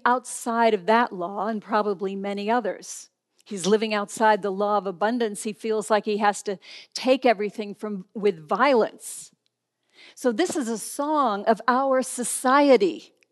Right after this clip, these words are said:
And we are all members of that society.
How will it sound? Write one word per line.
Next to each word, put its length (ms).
And 180
we 180
are 220
all 180
members 600
of 80
that 220
society. 680